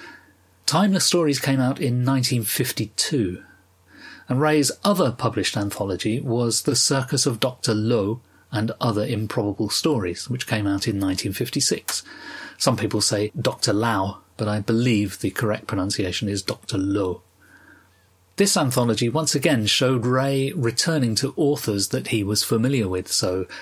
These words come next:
Nigel Kneale is included again, Roald Dahl is included,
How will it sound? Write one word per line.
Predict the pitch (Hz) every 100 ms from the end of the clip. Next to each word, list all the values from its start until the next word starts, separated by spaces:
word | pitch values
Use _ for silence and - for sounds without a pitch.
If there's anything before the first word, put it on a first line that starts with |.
| -
Nigel | 104 101 98 95
Kneale | 95 101 135 151 147
is | 139
included | 127 - 135 131 139
again, | 127 127 131 127 - - 110
Roald | 98 92 87
Dahl | 117 110 123 127
is | 123 113
included, | 120 113 120 117 120 117